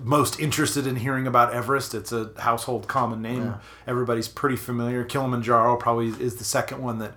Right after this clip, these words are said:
Speaker 1: most people generally at least know what it is, and many people know where it's at.
Speaker 2: Crazy
Speaker 1: Um,
Speaker 2: bastard.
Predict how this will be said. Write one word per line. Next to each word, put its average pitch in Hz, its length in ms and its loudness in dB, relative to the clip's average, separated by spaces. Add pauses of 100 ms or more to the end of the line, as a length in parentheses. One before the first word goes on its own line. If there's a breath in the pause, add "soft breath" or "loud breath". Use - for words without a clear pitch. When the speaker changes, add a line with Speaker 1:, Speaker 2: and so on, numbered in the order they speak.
(440 loud breath)
Speaker 1:
most - 360 4
people 123 320 -2
generally 120 480 0
at 131 60 -6
least 127 260 -4
know 120 180 -2
what 120 240 2
it 117 100 -2
is, 120 280 0
and 107 260 -8 (200)
many 120 220 -2
people 117 280 -4
know 117 160 0
where 127 260 4
it's 131 180 -2
at. 143 400 4 (200)
Speaker 2:
Crazy 123 440 -4
Speaker 1:
Um, 131 80 0 (200)
Speaker 2:
bastard. 120 440 -4